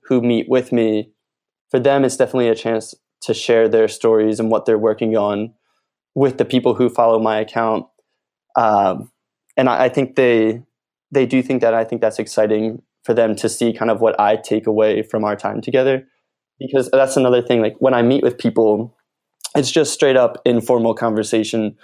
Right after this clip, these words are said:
I'm not taking notes or anything like that. So everything that I write is written from memory. And then the people who follow along,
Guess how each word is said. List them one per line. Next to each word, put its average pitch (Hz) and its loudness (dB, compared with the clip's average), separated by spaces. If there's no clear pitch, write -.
I'm 123 2
not 117 0
taking 120 0
notes 110 -2
or 110 2
anything 110 0
like 107 -2
that. 120 2
So 120 0
everything 117 0
that 117 2
I 107 2
write 110 0
is 110 -4
written 110 -2
from 107 -4
memory. 120 -2
And 135 2
then 123 2
the 120 -6
people 131 -2
who 123 -2
follow 123 2
along, 117 0